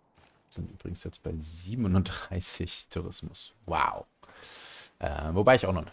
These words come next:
Flight nicht erforscht hab. Ähm, wie sieht's denn aus mit dem Kultursieg? Ja, Peter ist noch relativ weit davon entfernt, von daher ist es okay.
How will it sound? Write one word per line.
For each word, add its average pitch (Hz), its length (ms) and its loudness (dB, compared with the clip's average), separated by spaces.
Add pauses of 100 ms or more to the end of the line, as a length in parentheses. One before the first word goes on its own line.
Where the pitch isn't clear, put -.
Flight - 380 -6
nicht - 160 -16
erforscht - 420 -12
hab. - 160 0 (560)
Ähm, 80 960 -12 (480)
wie - 420 -20
sieht's - 200 -4
denn 90 200 -6
aus 82 480 -4 (200)
mit - 100 -16
dem 92 120 -12
Kultursieg? - 580 -14
Ja, - 120 -8
Peter 101 380 0
ist - 100 -4
noch 87 180 -8 (220)
relativ - 520 -8
weit - 140 -8
davon - 240 -10
entfernt, - 360 -12
von - 120 -14
daher - 200 -10
ist - 160 -10
es - 100 -10
okay. - 360 -6